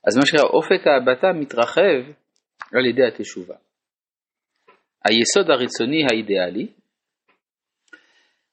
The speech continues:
מתארך ומתפשט מראש מקדמי תבל, והולך ומקיף עד אחרית, עד סוף כל הדורות. אז זה היסוד הרצוני,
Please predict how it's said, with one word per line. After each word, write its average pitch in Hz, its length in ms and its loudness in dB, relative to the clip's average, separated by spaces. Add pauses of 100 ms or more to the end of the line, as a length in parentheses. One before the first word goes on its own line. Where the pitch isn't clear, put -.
(180)
מתארך 139 720 0
ומתפשט 160 960 -4
מראש 131 440 0
מקדמי 123 420 -2
תבל, 156 480 -2 (720)
והולך 113 500 2
ומקיף 135 680 -6 (140)
עד 127 180 2 (140)
אחרית, 110 580 -4
עד 101 120 0 (120)
סוף 101 340 0 (140)
כל 92 220 0
הדורות. 85 800 -2 (1300)
אז 101 60 0
זה 117 400 2
היסוד 95 580 0
הרצוני, 92 800 -4